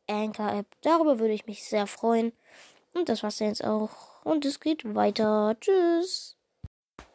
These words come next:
Hey und willkommen zu der neuen Season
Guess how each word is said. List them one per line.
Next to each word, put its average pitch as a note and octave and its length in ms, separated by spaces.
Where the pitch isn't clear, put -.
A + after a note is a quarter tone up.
Hey G#4 300
und G4+ 80
willkommen A#4+ 580
zu G#4 140
der B4 260
neuen A4 380
Season G#4+ 380